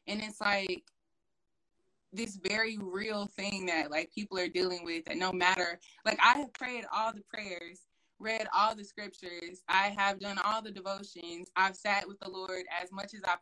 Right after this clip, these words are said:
possibly can about this to my own ability, and it's not changing. And I think that that is something that also makes it really difficult for other leaders to, like,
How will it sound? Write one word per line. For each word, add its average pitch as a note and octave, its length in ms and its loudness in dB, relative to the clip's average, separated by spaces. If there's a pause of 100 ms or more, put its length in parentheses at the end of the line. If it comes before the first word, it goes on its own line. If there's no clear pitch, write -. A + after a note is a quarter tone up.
possibly F3+ 340 -4
can G3 280 -8
about F3 340 0
this E3 340 -8
to - 80 -10
my E3+ 220 2
own G3+ 220 0
ability, E4 560 -2 (360)
and G#3+ 240 -2
it's G#3+ 200 -4
not G3+ 240 6
changing. G3+ 640 -8 (440)
And A3 140 0
I G#3 100 4
think G#3 360 -6
that F#3 260 4 (140)
that G3+ 300 4
is F#3 500 -2
something G3 440 -8
that E3 260 -2 (240)
also G#3+ 440 2
makes F#3 280 -10
it F#3 100 -10 (100)
really G#3+ 280 -8
difficult G3+ 540 0
for G3 180 4
other A3 260 4
leaders F#3+ 500 -2
to, A3+ 120 -6
like, F3+ 460 2